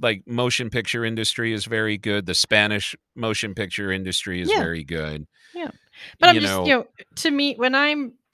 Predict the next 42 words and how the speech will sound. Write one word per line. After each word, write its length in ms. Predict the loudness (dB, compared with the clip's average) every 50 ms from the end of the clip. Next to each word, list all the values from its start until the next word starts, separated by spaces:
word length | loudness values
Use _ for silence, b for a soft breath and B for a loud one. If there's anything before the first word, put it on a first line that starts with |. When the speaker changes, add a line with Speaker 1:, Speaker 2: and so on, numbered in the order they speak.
| _
Speaker 2:
thinking 320 | -4 -2 -2 -2 -2 -2 -2
international 640 | -4 -4 -4 -4 -4 -6 -6 -8 -8 -10 -10 -10
shows, 520 | -10 -8 -6 -4 -4 -2 -2 -4 -6 -8 -10 -10
I 220 | -8 -8 -8 -10 -12 -12
really 260 | -10 -8 -6 -6 -6 -8
just 280 | -10 -10 -12 -12 -10
don't 280 | -8 -8 -8 -8 -10 -12
see 520 | -14 -12 -10 -8 -6 -6 -6 -6 -8 -10 b b b b b b b b b b _
British 400 | -20 -10 -6 -6 -4 -4 -4 -4
shows 440 | -6 -8 -6 -4 -2 0 0 0 -2
as 220 | -2 -4 -6 -8 -6
international. 840 | -6 -4 -4 -2 -2 -2 -2 -2 -2 -4 -4 -4 -4 -4 -6 -6
They 160 | -6 -6 -6
just 280 | -6 -6 -8 -8 -6 -2
seem 200 | 0 0 0 0
like 200 | 0 -2 -4 -6 _ _ _ _ _ _ _ _ _ _ _ _ _ _ _ _ _ _ -6
American 640 | -4 -4 -4 -4 -2 -4 -4 -4 -2 -4 -4 -4
shows. 760 | -4 -4 -4 -2 -2 -2 -2 -4 -4 -6 -10 -10 -10 -12 -12 -10 _
They 100 | -4 -4
don't 200 | -2 -2 -4 -6
seem 320 | -4 -4 -2 -2 -2 -4 -4
international 640 | -4 -6 -6 -4 -6 -6 -6 -6 -8 -8 -10 -14 -16
to 120 | -12 -8
me. 80 | -6 -4
I 60 | 0
don't 180 | 0 0 0 0
know 80 | -2
why. 360 | -2 0 0 -2 -2 -2 -4 b b b b b b b b
I, 180 | -4 -2 -2 -2 0
I, 100 | 0 0
because, 340 | 0 0 -2 -2 -2 -4 -4
it's 100 | -6 -2
probably 240 | 0 2 2 2 4
because 180 | 2 2 4
I've 80 | 4 4
been 140 | 4 4 4
watching 320 | 4 2 2 2 0 -2 -2
British 280 | -2 -2 -2 -2 -4
shows 360 | -6 -6 -4 -4 -4 -4 -4
since 240 | -6 -8 -8 -8 -6
I 100 | -6 -4 -4
was, 380 | -4 -6 -8 -8 -12 -14 -14